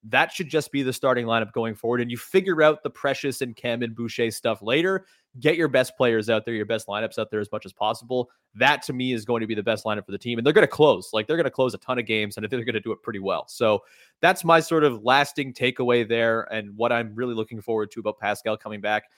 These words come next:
And thank you to Scottie for really getting my, uh, brain juices flowing, thinking about what all that is gonna look like. That is gonna do it for today's episode. We've gotten a little bit long, but that was a fun game to talk about, so I am okay with that.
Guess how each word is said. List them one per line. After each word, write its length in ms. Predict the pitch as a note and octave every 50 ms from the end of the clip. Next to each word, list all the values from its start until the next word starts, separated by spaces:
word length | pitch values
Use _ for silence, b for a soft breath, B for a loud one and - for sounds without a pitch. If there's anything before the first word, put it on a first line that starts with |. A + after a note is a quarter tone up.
| _ _ _
And 80 | G#2+ -
thank 220 | D3 E3 E3 D3
you 60 | C#3+
to 60 | C3+
Scottie 560 | B2+ - - - F3+ F3 E3 D#3+ B2 G#2+ G2 F#2+
for 200 | - - A2+ G#2+
really 240 | B2+ C#3 C3 B2
getting 260 | A#2+ B2 B2 - A2 A2
my, 340 | A2 G#2+ G#2 G#2 G2+ G2+
uh, 220 | F2+ G2 G2+ G2+ G2
brain 340 | G2+ A#2 A#2+ B2 B2+ B2+ A#2+
juices 300 | A#2 A#2 A2 - A2 G2+
flowing, 380 | - - A#2+ A2+ A2 G2+ G2 -
thinking 300 | - A2 G#2+ A2+ A2+ G#2+
about 320 | F2 G#2+ G#2 G#2 G#2 b b b b b b
what 220 | _ A2+ A#2+ B2 B2+
all 160 | B2 A#2 A2+
that 160 | A2 G#2+ G#2+
is 100 | G#2 G2+
gonna 140 | A2 G2+ F#2+
look 200 | G2 G2+ - _
like. 240 | G2+ F#2+ G2 - _ _ _ _ _ _ _
That 140 | G#2+ G#3+ A#3
is 100 | G3+ E3
gonna 140 | F3 F3 D#3
do 140 | C3+ D3+
it 80 | D3 -
for 80 | C#3 B2+
today's 280 | - A#2+ A#2+ A#2 A2+
episode. 300 | A#2 G#2+ - - - C3
We've 140 | B2+ D3 D3+
gotten 160 | G3+ G3 D#3+
a 40 | C#3
little 140 | C#3 C3 A#2+
bit 140 | B2 A2+ F2
long, 260 | A2 A2 A2+ A#2 A#2
but 80 | D3+
that 80 | A3+ C#4
was 80 | A#3 E3+
a 60 | D#3
fun 240 | - A#3+ A3+ G#3+ G#3
game 140 | G#3 G3
to 40 | C#3+
talk 240 | - - A#2 G#2 -
about, 220 | A2 A2 F#2+ -
so 160 | - - A2 G#2
I 220 | E3 G3+ G3 G3
am 120 | D#3+ -
okay 500 | C3 C3+ - - - C3 C3+ C3 C3 B2 - -
with 160 | A#2+ G#2 -
that. 360 | G#2 C3 D3+ D3+ D3 C#3+